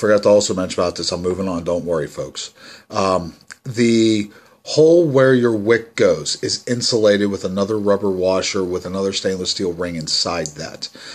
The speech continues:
So you don't have to worry about shorting out. A lot of rebuildables, when you're using them, you have to wrap the stainless steel so that it doesn't touch the rest of the top cap, because that pretty much is where your ground is.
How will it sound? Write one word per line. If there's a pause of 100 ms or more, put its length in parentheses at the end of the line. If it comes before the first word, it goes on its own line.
(100)
So
you
don't
have
to
worry
about
shorting
out. (360)
A
lot
of
rebuildables,
when
you're
using
them,
you
have
to
wrap (380)
the
stainless
steel (120)
so
that
it
doesn't
touch (340)
the
rest
of
the
top
cap,
because
that
pretty
much
is
where
your
ground
is.